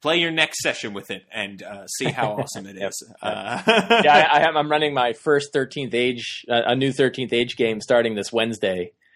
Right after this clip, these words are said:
Speaker 1: Mm,
Speaker 2: Um,
Speaker 1: nice.
Speaker 2: and already I said, "Oh, I definitely know where I'm setting it." And it's in one of the, you know, it's starting in one of the rooms in one of the locations, and it's actually starting halfway into it. So it's not like, again, the design is not so that you have to start at the beginning and go to the end. You can pick any one of these rooms.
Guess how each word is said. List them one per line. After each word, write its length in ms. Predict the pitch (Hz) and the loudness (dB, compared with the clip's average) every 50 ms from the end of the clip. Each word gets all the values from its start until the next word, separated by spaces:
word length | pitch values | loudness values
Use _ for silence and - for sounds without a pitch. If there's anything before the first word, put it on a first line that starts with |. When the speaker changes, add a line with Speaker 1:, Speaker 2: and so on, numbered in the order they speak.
| _ _ | _ _
Speaker 1:
Mm, 320 | - 160 170 165 147 120 117 | -12 -10 -10 -10 -4 0 2
Speaker 2:
Um, 240 | 104 101 98 98 | 4 4 4 2
Speaker 1:
nice. 40 | 98 - | 2 0
Speaker 2:
and 140 | 120 123 127 | 2 4 4
already 380 | 127 131 135 131 127 123 117 | 6 6 6 4 4 2 2
I 80 | 107 104 | 0 0
said, 180 | - - 107 123 | -2 -2 2 4
"Oh, 320 | 175 214 185 165 139 113 | 6 6 6 6 4 4
I 140 | 107 127 139 | 2 0 0
definitely 360 | - 147 139 139 143 135 131 | 0 -2 -2 -2 -4 -6 -4
know 120 | 127 123 123 | -4 -4 -2
where 80 | 120 | -2
I'm 100 | 117 113 | -4 -4
setting 300 | 107 - 123 107 107 101 | -4 -4 -2 -2 -2 -4
it." 60 | 95 95 | -6 -8
And 100 | 92 107 | -10 -10
it's 140 | 101 - | -10 -8
in 120 | 117 110 107 | -8 -6 -4
one 160 | 104 107 107 | -2 -2 -2
of 60 | 104 104 | 0 2
the, 240 | 101 98 98 98 - - - _ _ | 4 2 2 2 -2 -12 -20 _ _
you 100 | 117 107 | -2 0
know, 80 | 98 | 0
it's 100 | 95 - | 0 0
starting 280 | - - 151 147 143 135 | 2 4 4 4 4 2
in 80 | 127 123 | 0 2
one 160 | 127 147 156 | 2 4 4
of 60 | 156 | 4
the 80 | 135 135 | 2 2
rooms 280 | 127 135 135 131 117 113 | 0 0 -2 -2 -4 -6
in 100 | 117 113 | -2 0
one 140 | 120 123 120 | 0 0 0
of 40 | 110 | -2
the 80 | 117 | -2
locations, 580 | 110 107 104 101 101 101 98 - 87 85 - - | -2 -2 -4 -4 -4 -6 -6 -6 -10 -16 -16 -14
and 80 | 92 98 | -12 -12
it's 100 | 92 - | -2 0
actually 200 | 123 120 113 120 101 | 0 0 0 -2 -2
starting 240 | - 120 110 104 92 | 0 0 0 0 0
halfway 380 | 95 110 113 - 117 104 98 | 0 -2 -2 0 -2 -2 -2
into 220 | 95 95 92 87 80 | -4 -6 -10 -12 -14
it. 100 | 78 - | -14 -12
So 80 | - 98 | -12 -12
it's 120 | 90 - | -10 -8
not 180 | 101 101 - - | -6 -6 -6 -4
like, 260 | 90 87 82 - _ _ _ _ _ _ _ _ _ _ _ - _ _ 117 | -6 -6 -6 -10 _ _ _ _ _ _ _ _ _ _ _ -20 _ _ -2
again, 320 | 120 - 131 113 101 92 | 0 2 2 0 0 0
the 80 | 120 113 | 0 0
design 380 | 139 135 135 143 131 127 123 | 0 2 2 2 2 2 0
is 100 | 117 113 | 0 0
not 180 | 123 120 120 - | 0 0 0 0
so 140 | - 127 110 | -2 -4 -4
that 180 | 110 113 101 | -4 -4 -4
you 80 | 107 101 | -4 -4
have 140 | 113 104 - | -4 -4 -6
to 80 | 110 | -6
start 160 | - - 113 | -6 -6 -6
at 60 | 110 117 | -6 -6
the 40 | 95 | -10
beginning 260 | 90 101 110 104 98 | -6 -6 -6 -6 -6
and 80 | 98 101 | -4 -4
go 100 | 104 101 | -4 -2
to 60 | 101 | 0
the 120 | 120 147 | 0 2
end. 160 | 160 151 143 | 2 2 0
You 80 | 135 127 | -2 -4
can 140 | 127 127 - | -4 -4 -4
pick 160 | 135 113 139 | -2 -2 0
any 180 | 151 170 180 165 | 2 2 4 4
one 140 | 165 160 | 4 2
of 60 | 151 139 | 2 0
these 180 | 143 131 120 | -2 -6 -4
rooms. 340 | 127 135 135 135 135 135 | -6 -6 -4 -6 -6 -10